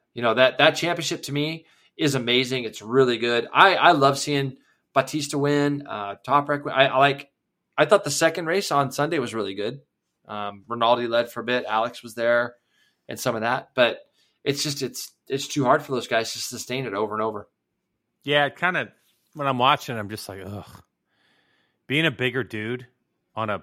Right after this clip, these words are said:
Speaker 2: stock bike back in the day, you know,
Speaker 1: Mm-hmm.
Speaker 2: I just get blown by. Or when I race Boxer Cup and <laughs> race against, uh, what's his name? Cooper. We used to call him Mini Cooper. Guy
Speaker 1: Yeah,
Speaker 2: was like
Speaker 1: Richard
Speaker 2: a
Speaker 1: Cooper, yeah.
Speaker 2: Richard Cooper. I mean,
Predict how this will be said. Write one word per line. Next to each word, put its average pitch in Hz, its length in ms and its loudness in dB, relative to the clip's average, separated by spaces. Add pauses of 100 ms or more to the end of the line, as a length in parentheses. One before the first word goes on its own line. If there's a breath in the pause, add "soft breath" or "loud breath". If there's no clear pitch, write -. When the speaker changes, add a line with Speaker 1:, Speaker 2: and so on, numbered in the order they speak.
(120)
Speaker 2:
stock - 420 -4
bike 104 240 -2
back 107 240 0
in 110 80 -6
the 98 80 -10
day, 101 420 -6 (280)
you 107 120 -8
know, 101 120 -4
Speaker 1:
Mm-hmm. 104 60 -2
Speaker 2:
I 104 100 -2
just 104 220 -14
get - 180 -8
blown 98 340 -6
by. 87 300 -4
Or 95 240 -4 (340 soft breath)
when 110 80 -10
I 113 60 0
race 113 220 -2
Boxer 95 360 -6
Cup 113 300 -2
and 87 280 -12
<laughs> - 80 -20
race 110 260 -8
against, 160 480 -4 (520 soft breath)
uh, 98 540 2 (360)
what's 120 240 -6
his 101 160 -10
name? 95 240 -8
Cooper. 123 460 -2
We 117 100 -8
used 110 100 -8
to - 40 -20
call 110 120 -2
him 98 120 -6
Mini 104 180 -6
Cooper. 110 380 -10
Guy 110 80 -4
Speaker 1:
Yeah, 196 180 6
Speaker 2:
was 135 60 0
like - 0 -
Speaker 1:
Richard 147 260 -2
Speaker 2:
a - 40 -14
Speaker 1:
Cooper, 127 300 -4
yeah. 110 60 -4
Speaker 2:
Richard 120 320 0
Cooper. 135 480 -2
I 127 80 -10
mean, 127 320 -6